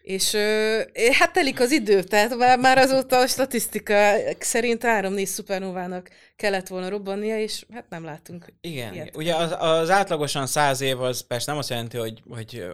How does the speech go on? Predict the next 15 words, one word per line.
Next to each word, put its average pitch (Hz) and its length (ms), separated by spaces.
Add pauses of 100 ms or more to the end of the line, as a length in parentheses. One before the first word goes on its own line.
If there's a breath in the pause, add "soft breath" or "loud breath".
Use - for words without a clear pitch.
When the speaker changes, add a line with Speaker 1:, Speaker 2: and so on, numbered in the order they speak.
Speaker 2:
óraműszerűen 117 800
száz 113 280
évente 113 300
Speaker 1:
Persze, 175 260
nyilván, - 200
Speaker 2:
robban - 200
Speaker 1:
igen. 170 280
Speaker 2:
egy 98 120
szupernova, 180 520
hanem, 151 760 (420 soft breath)
hanem, 139 680
hanem 131 380
ezek 123 220
véletlenszerű 127 580
események, 165 720